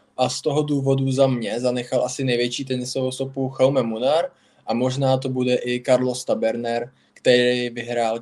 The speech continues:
Challenger v Itálii bez ztráty setu. A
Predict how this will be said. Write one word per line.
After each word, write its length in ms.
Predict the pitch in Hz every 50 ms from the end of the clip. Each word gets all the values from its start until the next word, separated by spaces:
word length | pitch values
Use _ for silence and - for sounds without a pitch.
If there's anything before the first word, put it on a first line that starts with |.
| -
Challenger 400 | - 123 120 120 120 113 110 104
v 80 | - -
Itálii 680 | 107 107 - 123 120 123 127 127 127 127 127 131 131
bez 240 | 131 120 107 104 104
ztráty 480 | - - - - 110 107 104 104 104 104
setu. 400 | - - 107 - - 104 101 - _ _ _
A 200 | - 113 113 113